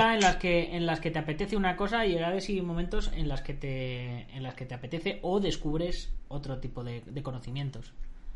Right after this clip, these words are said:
Speaker 1: Y, pero te creo que también, también depende de,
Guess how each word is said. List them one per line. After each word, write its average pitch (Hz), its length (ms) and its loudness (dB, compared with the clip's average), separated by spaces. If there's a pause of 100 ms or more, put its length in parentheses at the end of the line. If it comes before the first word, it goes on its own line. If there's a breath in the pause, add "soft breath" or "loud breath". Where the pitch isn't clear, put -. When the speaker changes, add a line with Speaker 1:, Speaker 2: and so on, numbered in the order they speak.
(420)
Speaker 1:
Y, 277 120 -2 (120)
pero 285 160 8
te 285 100 10
creo 311 220 10
que - 80 8
también, 269 420 10 (260)
también 226 440 8
depende 226 720 6 (440)
de, 175 640 8